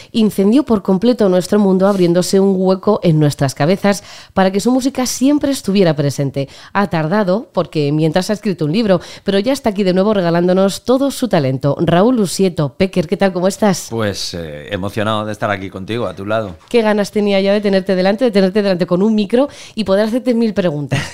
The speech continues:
Speaker 2: <laughs>
Speaker 1: Mil preguntas, lo que nos, bueno, uno, lo que nos duren los veinte minutos de entrevista,
Speaker 2: Venga.
Speaker 1: pero todas las que, todas las que pueda
Speaker 2: Las
Speaker 1: hacerte.
Speaker 2: que nos quepan ahí.
Speaker 1: A ver, ¿cómo estás? ¿Cómo,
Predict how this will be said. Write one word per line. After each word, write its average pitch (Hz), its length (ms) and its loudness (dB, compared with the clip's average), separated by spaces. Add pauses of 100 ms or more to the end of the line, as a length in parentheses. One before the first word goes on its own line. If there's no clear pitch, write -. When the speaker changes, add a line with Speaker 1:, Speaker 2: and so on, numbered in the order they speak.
Speaker 2:
<laughs> 143 200 -8
Speaker 1:
Mil 233 100 -2
preguntas, 277 320 -2
lo 226 120 -4
que 202 80 -4
nos, 190 200 -2 (220)
bueno, 180 300 0
uno, 185 200 0
lo 190 160 0
que 202 100 -2
nos 208 180 0
duren 269 200 4
los 220 140 2
veinte 214 240 0
minutos 208 300 -2
de 214 80 -2
entrevista, 220 380 0
Speaker 2:
Venga. 240 100 0
Speaker 1:
pero 208 240 -2
todas 226 180 -2
las 233 140 -2
que, 208 300 -4
todas 220 180 0
las 220 120 0
que 226 120 -2
pueda 190 280 -2
Speaker 2:
Las 160 80 -8
Speaker 1:
hacerte. 170 300 0
Speaker 2:
que 120 80 0
nos 113 160 -2
quepan 117 260 -2
ahí. 92 300 -8
Speaker 1:
A 208 100 -2
ver, 214 160 0
¿cómo 233 200 0
estás? 185 320 -4
¿Cómo, 233 680 2